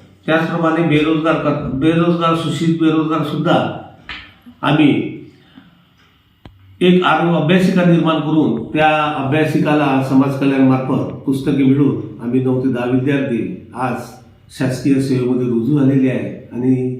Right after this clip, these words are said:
शेतकऱ्याच्या एका कुटुंबाला शासकीय सेवेतून त्याची पिढी परिवर्तनशील होण्याचा एक मार्ग मोकळा करून दिलेला आहे. त्याचप्रमाणे जे सुशिक्षित बेरोजगार आहेत,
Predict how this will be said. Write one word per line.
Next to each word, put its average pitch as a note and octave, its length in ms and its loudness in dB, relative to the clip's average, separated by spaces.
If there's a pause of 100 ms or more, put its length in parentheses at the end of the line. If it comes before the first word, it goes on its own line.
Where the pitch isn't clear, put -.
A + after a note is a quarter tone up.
(120)
शेतकऱ्याच्या A#2+ 540 -4
एका A#2 120 -4
कुटुंबाला B2 680 -2 (680)
शासकीय C3 360 0
सेवेतून C3+ 680 2 (520)
त्याची C#3 360 -2
पिढी - 520 4 (520)
परिवर्तनशील F3+ 680 4
होण्याचा C3 380 2
एक B2+ 120 -2
मार्ग A#2 180 -4
मोकळा A#2 380 -2
करून A#2+ 280 -4
दिलेला B2+ 280 0
आहे. G#2 300 -6
त्याचप्रमाणे C3 840 -2
जे D3 100 2
सुशिक्षित C3+ 400 0
बेरोजगार C3 400 0
आहेत, B2+ 240 -4